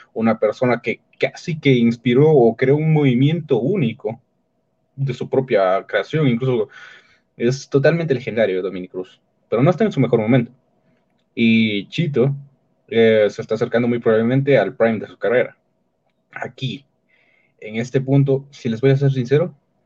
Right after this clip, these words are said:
eh, Chito está escogiendo muy bien contra quién pelear.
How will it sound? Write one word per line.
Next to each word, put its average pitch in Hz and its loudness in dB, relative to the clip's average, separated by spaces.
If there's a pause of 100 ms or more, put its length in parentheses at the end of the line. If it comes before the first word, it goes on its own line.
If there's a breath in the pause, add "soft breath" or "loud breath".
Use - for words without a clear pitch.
(160)
eh, 107 -2
Chito 135 -4
está 127 4
escogiendo 110 -8
muy 113 0
bien 107 -8
contra - -12
quién 92 -16
pelear. - -16